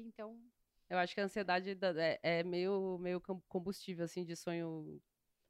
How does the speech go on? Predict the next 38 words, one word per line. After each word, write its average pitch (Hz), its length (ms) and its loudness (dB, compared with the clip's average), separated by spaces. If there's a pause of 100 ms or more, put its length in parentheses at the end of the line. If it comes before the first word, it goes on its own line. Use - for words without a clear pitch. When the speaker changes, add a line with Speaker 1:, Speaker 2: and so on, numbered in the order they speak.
(100)
Speaker 2:
que, 202 40 -8
Speaker 1:
Maluco, 202 360 0
Speaker 2:
que - 60 -14
Speaker 1:
né? 196 40 -6
Speaker 2:
permite 165 480 0
você 165 260 -8
ficar 156 380 -4 (240)
muito, 175 440 -4
tipo, - 280 -8
ultra, 170 840 0 (680)
é, 156 420 2
estimulado, 165 640 2
assim, 151 240 -2
no 156 120 0
sonho, 147 320 -4
né? 139 180 -6
Como 214 120 0
se 208 100 0
Speaker 1:
Aham. 196 140 0
Speaker 2:
fosse 262 180 -6
uma 165 80 -4
coisa 160 260 -8
muito 156 440 -10 (720)
doidona, 147 600 0
sei 165 160 -4
lá. 147 200 -2 (280)
Te-, 220 180 4 (200)
posso 269 300 4
contar 165 320 0
um 151 200 0
sonho 151 220 -2
Speaker 1:
Claro, 151 140 0
Speaker 2:
rapidinho? - 260 4
É 185 40 8
muito 226 300 4
rápido, 170 380 0
Speaker 1:
por 381 160 2
Speaker 2:
tipo, 494 140 -2